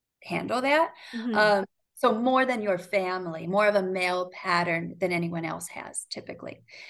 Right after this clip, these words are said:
Speaker 1: in your family. And then finally, irregular periods. And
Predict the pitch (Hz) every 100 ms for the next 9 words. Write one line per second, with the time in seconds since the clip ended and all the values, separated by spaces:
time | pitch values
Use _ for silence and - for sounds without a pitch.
0 | - - 175 175 175 233 226 226 - 196
1 | 208 262 254 240 233 226 - _ - 311
2 | 349 349 370 370 427 415 - - - -
3 | - 208 208 208